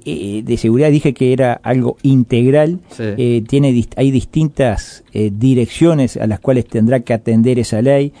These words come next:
Speaker 1: como por ejemplo restaurar la autoridad policial en, eh, plenamente, eh, y cier-, y,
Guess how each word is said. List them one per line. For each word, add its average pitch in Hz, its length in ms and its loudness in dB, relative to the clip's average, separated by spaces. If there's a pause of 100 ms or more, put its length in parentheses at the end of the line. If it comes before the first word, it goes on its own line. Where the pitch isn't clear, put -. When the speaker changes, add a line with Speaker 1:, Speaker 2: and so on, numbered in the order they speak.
(320)
Speaker 1:
como 113 280 0
por 110 220 -2
ejemplo 117 680 0 (280)
restaurar 117 800 0
la 123 140 2
autoridad 117 600 0
policial 113 800 0 (260)
en, 110 220 2 (140)
eh, 104 380 -4
plenamente, 135 920 2 (260)
eh, 104 540 -2
y 110 220 0
cier-, 131 420 -2
y, 110 140 -2